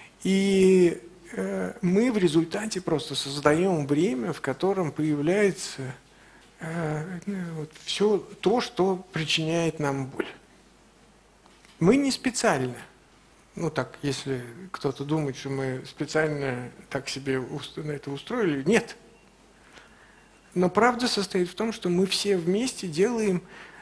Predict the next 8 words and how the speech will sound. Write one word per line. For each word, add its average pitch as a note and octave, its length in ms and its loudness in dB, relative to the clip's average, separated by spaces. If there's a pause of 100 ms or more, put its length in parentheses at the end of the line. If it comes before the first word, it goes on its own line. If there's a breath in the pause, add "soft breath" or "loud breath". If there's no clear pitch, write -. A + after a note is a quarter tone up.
(140)
не F3+ 120 8
тот F#3 380 0
дух, A#3 340 -2
которым G3+ 440 2
бы D#3+ 100 -4
хотелось F3+ 560 -2
дышать. - 580 -8 (2000 loud breath)
И E3+ 960 2